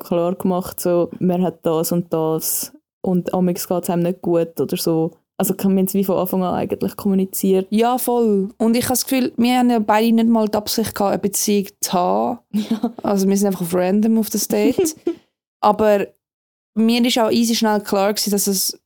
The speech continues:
Speaker 2: wie etwas Wichtiges ist. Und das
Speaker 1: Mhm.
Speaker 2: habe ich auch nicht wollen, dass es irgendwie zu Komplikationen kommt, zu Misskommunikationen kommt, weil
Speaker 1: Ja.
Speaker 2: wir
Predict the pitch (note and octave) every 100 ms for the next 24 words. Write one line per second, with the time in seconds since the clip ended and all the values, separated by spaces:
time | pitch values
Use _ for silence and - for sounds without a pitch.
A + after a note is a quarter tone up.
0 | - A3 G#3+ G#3+ G#3+ G3 - G3 A3 -
1 | A#3+ - A#3+ B3+ - G3+ G3+ G3 - G#3+
2 | G3+ G3+ - _ G#3 G#3 G3+ G3 F#3+ G3+
3 | - G#3+ G3+ G3+ G3+ G3+ G3+ G3 G3 F#3+
4 | F#3+ F3+ - G#3 G3+ G3+ G3 G3 G3 F#3+
5 | F#3+ - _ _ - F#3+ G3+ G3 G3 F#3+
6 | F#3 F#3 F#3 F#3+ G3+ G#3 G3+ G3 G3+ G3+
7 | G#3 G#3 - F#3 G3 G#3 - G3 G3 F#3+
8 | - F#3+ F#3+ F#3 F#3 F#3 - _ _ _
9 | _ _ _ _ A3 F#3 G3 G3 F#3+ F#3+
10 | F#3+ G#3